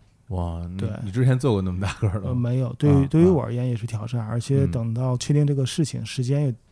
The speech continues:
Speaker 2: 很紧了，只有四十五天。
Speaker 1: 就要从零做，然后到做出一个九米高的大机器人儿来。
Speaker 2: 呃，对的，对的，对的。
Speaker 1: 啊。
Speaker 2: 嗯，而且还要搭一个六米多高的大黄蜂。
Speaker 1: 嗯。
Speaker 2: 就相当于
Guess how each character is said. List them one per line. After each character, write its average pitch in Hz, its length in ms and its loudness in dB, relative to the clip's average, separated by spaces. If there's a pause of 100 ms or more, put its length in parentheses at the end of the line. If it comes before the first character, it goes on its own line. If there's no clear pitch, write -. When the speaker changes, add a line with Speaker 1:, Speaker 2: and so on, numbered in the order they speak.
Speaker 2:
很 123 380 -2
紧 117 180 -6
了， - 280 -12
只 - 120 -6
有 131 120 -2
四 139 200 -6
十 127 120 -4
五 127 140 -4
天。 - 260 -14 (560)
Speaker 1:
就 120 100 2
要 95 180 4
从 101 300 0
零 104 260 0 (300)
做， 107 180 -6
然 87 140 -2
后 95 60 0
到 90 240 0
做 98 200 -2
出 92 80 -4
一 87 160 -2
个 87 220 -6
九 87 180 -8
米 92 140 -2
高 87 220 -6
的 85 100 -6
大 87 180 -4
机 156 140 2
器 131 60 2
人 127 80 2
儿 - 20 -4
来。 - 0 -
Speaker 2:
呃， 127 60 -4
对 127 100 0
的， 117 100 -2
对 117 100 -6
的， 117 40 -4
对 - 60 -4
的。 - 60 -6
Speaker 1:
啊。 - 160 -12 (100)
Speaker 2:
嗯， 117 320 -4
而 127 120 -2
且 131 140 -4
还 123 220 -8
要 139 120 0
搭 135 300 -4
一 139 60 -2
个 123 80 -4
六 135 120 -2
米 120 80 -2
多 113 140 -6
高 113 160 -4
的 120 240 -6
大 120 140 -6
黄 113 160 -2
蜂。 135 200 0 (220)
Speaker 1:
嗯。 104 260 2
Speaker 2:
就 135 220 2
相 143 180 -2
当 151 240 2
于 135 380 2